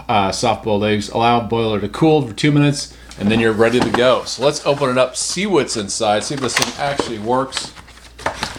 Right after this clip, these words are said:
If you're new to this channel, please subscribe. Support my content at patreon dot com slash nine malls. Check it out.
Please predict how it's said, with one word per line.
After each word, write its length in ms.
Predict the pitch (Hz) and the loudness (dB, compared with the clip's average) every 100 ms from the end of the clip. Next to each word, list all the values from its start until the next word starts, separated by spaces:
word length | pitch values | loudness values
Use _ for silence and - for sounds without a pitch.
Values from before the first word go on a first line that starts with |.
| - - | -4 -4
If 120 | 143 | -4
you're 100 | 151 | 0
new 140 | 151 202 | 2 4
to 60 | |
this 200 | 190 170 | 4 2
channel, 240 | - 185 175 | 2 0 0
please 260 | 180 202 | -2 -2
subscribe. 520 | - 151 - 160 156 147 | -2 -8 -4 0 2 0
Support 300 | - 185 175 | -2 -2 0
my 100 | 131 | -2
content 440 | - 135 127 120 | -2 -4 -2 -4
at 120 | 113 | -4
patreon 580 | - 165 175 147 127 117 | -6 -6 -4 -4 -2 0
dot 260 | 117 104 - | 0 -2 -4
com 320 | 120 117 110 | -6 -6 -6
slash 440 | - 104 95 - | -2 0 0 -2
nine 340 | 107 113 120 113 | -4 -2 0 0
malls. 220 | 113 104 - - - - | 0 0 -2 -4 -8 -12
Check 340 | - 160 170 | -6 -6 -4
it 100 | 123 | -4
out. 320 | 104 107 104 | -2 0 0